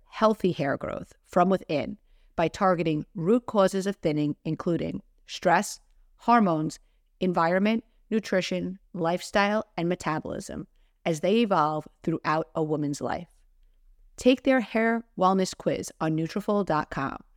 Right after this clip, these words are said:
for a personalized hair health plan based on your specific root causes.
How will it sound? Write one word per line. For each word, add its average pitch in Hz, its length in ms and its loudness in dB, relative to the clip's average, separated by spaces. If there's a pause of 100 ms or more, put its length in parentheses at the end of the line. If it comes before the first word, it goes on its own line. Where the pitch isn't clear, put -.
(260)
for 190 160 2
a 165 60 0
personalized 220 840 0
hair 185 260 -2
health 170 300 -2
plan - 420 -6
based 156 380 0
on 156 220 0
your 160 500 2
specific - 720 -2 (160)
root 156 300 0 (160)
causes. - 600 -4